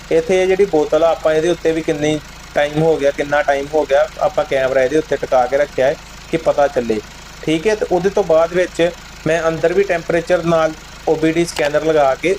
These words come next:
ਉਹ ਵੀ ਚੈੱਕ ਕਰਦਾ ਰਿਹਾ, ਪਲੱਸ ਨਾਲ ਇੱਥੋਂ ਵੀ ਵੇਖਦਾ ਰਿਹਾ ਕਿ ਕਿੰਨਾ। ਉੱਥੇ ਫਿਰ ਜਦੋਂ ਟੈਂਪਰੇਚਰ ਕੋਈ ਪਚਾਸੀ ਛਿਆਸੀ ਦੇ ਕਰੀਬ ਹੁੰਦਾ ਸੀ,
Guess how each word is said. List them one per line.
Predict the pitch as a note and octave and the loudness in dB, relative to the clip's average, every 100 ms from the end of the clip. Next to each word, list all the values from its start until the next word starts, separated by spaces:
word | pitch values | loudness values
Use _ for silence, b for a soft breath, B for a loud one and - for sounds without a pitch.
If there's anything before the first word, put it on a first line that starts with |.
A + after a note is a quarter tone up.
| D#3 | 0
ਉਹ | C#3+ | 0
ਵੀ | E3+ | 0
ਚੈੱਕ | F3 E3+ | 0 -2
ਕਰਦਾ | F#3+ F3+ E3 E3+ | 2 2 2 0
ਰਿਹਾ, | E3+ F3 G3 - - - - | 0 -2 -4 -6 -18 -18 -4
ਪਲੱਸ | D#3 D3+ - | 0 0 0
ਨਾਲ | F#3 D#3+ D#3 | 0 2 0
ਇੱਥੋਂ | - C#3+ - D3+ | 0 -2 0 -2
ਵੀ | D3+ | 0
ਵੇਖਦਾ | C#3 C3 B2+ B2 | 0 0 0 2
ਰਿਹਾ | B2 C#3 | 2 2
ਕਿ | C#3+ E3 | 0 -4
ਕਿੰਨਾ। | D3+ B2+ A#2+ A2 - | -4 -2 0 -2 -2
ਉੱਥੇ | D#3+ E3+ A3 | 0 0 0
ਫਿਰ | G3+ G3 | 2 2
ਜਦੋਂ | F3+ F#3 | 2 2
ਟੈਂਪਰੇਚਰ | F3 E3 F3 F3 E3 F3+ F#3 F3+ | 0 -2 -2 -2 0 2 2 2
ਕੋਈ | F3+ F3+ F3+ - | 0 2 0 -4
ਪਚਾਸੀ | D#3 D3+ - E3+ | -2 0 0 0
ਛਿਆਸੀ | D#3+ D3 - D#3+ | 2 0 0 0
ਦੇ | E3 | 0
ਕਰੀਬ | D#3+ D3+ D3 | 0 0 0
ਹੁੰਦਾ | D#3+ C#3 C3+ | 0 0 0
ਸੀ, | F3 | 0